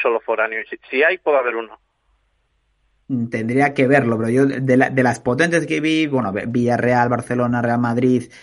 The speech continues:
Speaker 2: eh, hasta la
Speaker 1: Sí,
Speaker 2: propia
Speaker 1: sí.
Speaker 2: de la,
Speaker 1: Sé, sé
Speaker 2: del
Speaker 1: que todos los grandes sí, pero yo te hablo de un equipo que acaba de ganar la Copa del Rey, juraría que con siete, ocho,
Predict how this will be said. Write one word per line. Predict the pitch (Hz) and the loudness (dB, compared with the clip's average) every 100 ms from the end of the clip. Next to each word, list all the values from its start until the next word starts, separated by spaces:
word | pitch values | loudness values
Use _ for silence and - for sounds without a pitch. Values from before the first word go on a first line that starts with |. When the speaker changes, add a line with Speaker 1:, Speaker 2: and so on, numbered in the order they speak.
| - - - | -20 -14 -2
Speaker 2:
eh, | 120 120 117 113 113 113 113 | 2 4 2 0 0 -2 0
hasta | 113 110 113 113 | 0 0 0 0
la | 110 | 2
Speaker 1:
Sí, | 151 | 2
Speaker 2:
propia | 117 - | 2 2
Speaker 1:
sí. | 117 | 2
Speaker 2:
de | 113 | 0
la, | 120 | 0
Speaker 1:
Sé, | - 131 - - - | 0 -6 -12 -16 -6
sé | 185 | -4
Speaker 2:
del | 131 120 | 0 0
Speaker 1:
que | 120 113 | 0 0
todos | 160 147 | 2 2
los | 135 | 2
grandes | 151 160 160 - | 0 -2 -4 -4
sí, | 123 | -6
pero | - 120 | 0 0
yo | 135 143 | 0 0
te | 151 | 0
hablo | 139 | 0
de | 135 | -2
un | 143 | -2
equipo | 131 - 165 - 208 208 _ _ _ | -4 -6 -10 -2 -2 -2 _ _ _
que | 120 | -4
acaba | 120 139 143 | 0 2 2
de | 131 | 0
ganar | 123 123 117 | 0 -2 -2
la | 113 | -2
Copa | - 151 143 127 | -2 0 2 0
del | 113 | 0
Rey, | 135 185 214 _ _ _ _ _ | 0 -2 -4 _ _ _ _ _
juraría | _ 139 127 127 160 190 | _ 0 2 0 0 -2
que | 185 143 | 0 -4
con | - 131 127 - - | 0 -2 -2 -12 -8
siete, | 185 196 - 185 185 | -4 -4 -2 -2 0
ocho, | 170 180 - 190 196 | -2 -2 0 -2 -2